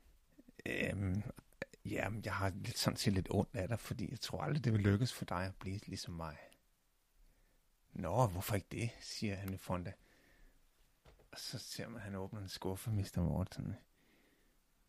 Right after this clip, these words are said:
Og han er jo langsom, fordi han er jo, er jo krøbling, og, og, og så langsomt åbner en skuffe og tager et eller andet frem. Og han i Fonda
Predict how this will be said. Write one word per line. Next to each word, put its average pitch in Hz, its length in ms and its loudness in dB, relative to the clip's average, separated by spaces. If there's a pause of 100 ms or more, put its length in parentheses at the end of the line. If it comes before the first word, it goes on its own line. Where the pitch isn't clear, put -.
(200)
Og 95 100 -10
han 104 100 6
er 113 40 8
jo 104 60 6
langsom, 110 420 6
fordi 104 240 -2
han 98 260 -2
er 80 200 -4
jo, 98 80 -6 (200)
er - 40 -10
jo 92 80 -10 (100)
krøbling, 107 600 0
og, 90 160 -6
og, 85 120 -6 (640)
og - 180 -2
så 101 220 -6 (140)
langsomt 107 360 -2
åbner 107 160 2
en 101 60 2
skuffe - 420 -2 (680)
og - 140 -12
tager - 200 -4
et 104 80 -6
eller 113 140 -2
andet 98 180 -6
frem. 123 360 -2 (1400)
Og 113 120 10
han 123 120 8
i 120 40 6
Fonda 123 260 2